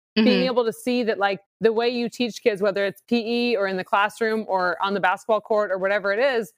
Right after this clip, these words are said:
Speaker 1: like, everyone's gonna learn in a different way, in a different capacity, and has, like, a, you know, a different learning style. And knowing
Speaker 2: Right.
Speaker 1: that you are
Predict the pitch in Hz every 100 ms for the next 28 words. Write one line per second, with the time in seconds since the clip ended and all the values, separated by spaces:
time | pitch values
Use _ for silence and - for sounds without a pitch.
0 | _ _ 214 208 - _ _ _ _ 233
1 | 247 285 285 226 240 226 220 247 226 196
2 | 208 190 170 202 180 170 180 185 185 175
3 | 175 175 - 160 156 175 170 185 180 -
4 | 208 190 175 214 208 180 208 277 240 -
5 | 170 165 170 185 190 214 202 185 165 190
6 | 220 220 196 190 185 180